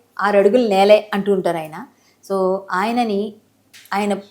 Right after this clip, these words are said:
అమ్మా నాన్న పెట్టిన పేరు లక్ష్మీనారాయణ అని ఆ దేవదేవుని పేరు పెట్టినప్పటికీ ఇండస్ట్రీలో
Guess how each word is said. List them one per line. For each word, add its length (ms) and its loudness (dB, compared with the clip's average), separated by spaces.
అమ్మా 240 2
నాన్న 220 0
పెట్టిన 340 -4
పేరు 320 0
లక్ష్మీనారాయణ 1200 -2
అని 260 -6
ఆ 280 -2
దేవదేవుని 600 2
పేరు 260 0
పెట్టినప్పటికీ 960 -6
ఇండస్ట్రీలో 1080 2